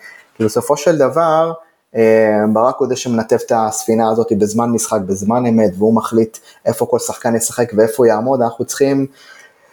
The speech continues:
מול כל בחירה שלו להיות באמת מאחוריו ו-, ולתת לכל שחקן שצריך את ה-, את הגיבוי ואת ההכוונה, אה, להיות שם בצורה הכי טובה. אז אני חושב שזו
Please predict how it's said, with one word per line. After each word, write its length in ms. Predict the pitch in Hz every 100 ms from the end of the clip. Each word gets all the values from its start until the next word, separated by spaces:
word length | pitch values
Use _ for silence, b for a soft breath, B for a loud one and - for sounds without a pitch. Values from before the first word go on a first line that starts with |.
| b b
מול 180 | 135 139
כל 200 | 139 156
בחירה 460 | 156 - 139 135 151
שלו 680 | - 175 190 196 202 - -
להיות 460 | 120 123 135 143 110
באמת 400 | 113 131 131 123
מאחוריו 720 | 107 104 110 120 131 143 143 - -
ו-, 640 | 107 104 107 107 107 104 - - 101 98
ולתת 540 | 104 104 101 98 131
לכל 220 | 123 139 131
שחקן 360 | 120 - 123
שצריך 520 | 120 120 - 107 117
את 140 | 123 -
ה-, 460 | 110 107 104 104 - -
את 160 | 104 113
הגיבוי 680 | 104 101 101 104 107 120 139
ואת 140 | 113 107
ההכוונה, 580 | - - 101 110 147 - b b b _ 104
אה, 540 | 104 104 104 104 104 101
להיות 260 | 107 123 131
שם 160 | 127
בצורה 340 | 107 - 113 123
הכי 180 | 120
טובה. 380 | 110 104 117 160 175 -
אז 80 | 113
אני 40 |
חושב 240 | - - 185
שזו 200 | 143